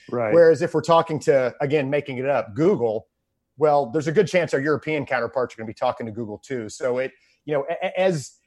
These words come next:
Speaker 2: as those kind of customers become a bigger part of the market, it, it necessitates additional collaboration with them. So we don't have day-to-day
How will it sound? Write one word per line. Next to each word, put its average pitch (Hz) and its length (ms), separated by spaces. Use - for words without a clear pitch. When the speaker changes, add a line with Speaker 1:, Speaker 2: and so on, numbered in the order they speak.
Speaker 2:
as 175 200
those 170 260
kind 160 200
of - 100
customers 131 720
become 147 220
a 127 60
bigger 131 240
part 139 220
of 113 60
the 117 60
market, 120 400
it, 127 220
it 135 140
necessitates 131 640
additional 131 460
collaboration 117 720
with 104 100
them. 104 180
So 151 260
we 185 180
don't 233 200
have 147 320
day-to-day 147 680